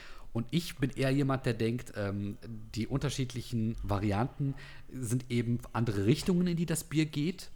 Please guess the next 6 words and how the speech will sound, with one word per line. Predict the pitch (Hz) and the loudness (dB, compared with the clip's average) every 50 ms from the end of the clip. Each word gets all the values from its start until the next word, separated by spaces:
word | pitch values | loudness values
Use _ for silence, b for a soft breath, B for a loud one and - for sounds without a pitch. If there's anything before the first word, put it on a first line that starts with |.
| - - | -12 -8
so | - - - | -6 -6 -4
experimentell | - 107 - - - - 92 90 90 87 - - 104 101 127 | -2 -4 0 8 8 8 10 8 4 0 2 2 4 4 4
möglicherweise | 151 170 170 - 151 - 170 147 156 160 156 - - - | 4 2 0 -2 -4 -4 -2 -2 -2 -2 -2 -4 -4 -4
auch. | 147 156 190 208 - B B B B B B B B - | -2 -4 -4 -6 -8 B B B B B B B B 0
Aber | 107 107 104 | 4 4 4
am | 98 - | 4 4